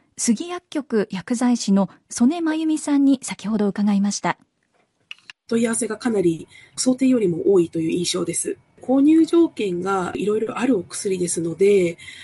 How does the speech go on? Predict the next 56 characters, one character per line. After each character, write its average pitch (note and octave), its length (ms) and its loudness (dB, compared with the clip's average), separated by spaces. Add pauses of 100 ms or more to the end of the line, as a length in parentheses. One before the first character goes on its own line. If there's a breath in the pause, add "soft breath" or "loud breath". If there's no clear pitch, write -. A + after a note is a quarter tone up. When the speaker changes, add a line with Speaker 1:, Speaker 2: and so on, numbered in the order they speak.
(120)
Speaker 2:
買 - 160 -4
わ G#3+ 140 -2
れ A3+ 100 0
る A3+ 100 0
方 C4+ 380 -2
が G3+ 100 -2
な F#3 140 -4
か B3 100 -8
な A#3+ 120 -6
か - 120 -6
そ C4+ 140 0
ん C4+ 80 2
な C4 80 0
に C4 240 2 (260 loud breath)
い A3+ 100 -2
な C4+ 120 2
い C#4 80 6
ん B3 180 2
じ G3+ 100 -4
ゃ - 20 -4
な A3+ 100 -2
い A3+ 80 0
か G3 140 -2
な - 100 0
と - 80 -6
思 A3 180 -2
っ B3 40 -10
て - 180 -4
は F3 100 0
い F3 100 -2
た A#3 140 -2
ん A3+ 80 0
で F3+ 120 2
す - 120 -6
け F3 140 -2
れ E3+ 100 -2
ど E3+ 120 -2
も、 G#3+ 360 2 (280 loud breath)
店 D4 140 4
舗 D4 120 0
に D4 80 6
も A#3+ 140 2
よ G3 100 -2
る G#3 100 0
ん F#3+ 60 0
で E3+ 80 -2
す - 160 -8
が、 F#3+ 120 -2
や F3 40 -4 (320 loud breath)
は C#4+ 140 -2
り G3 60 -2
一 A#3+ 180 -4
日 A#3 180 -6
三、 A#3+ 260 -2
四 A#3+ 200 -2
件 A3+ 420 -4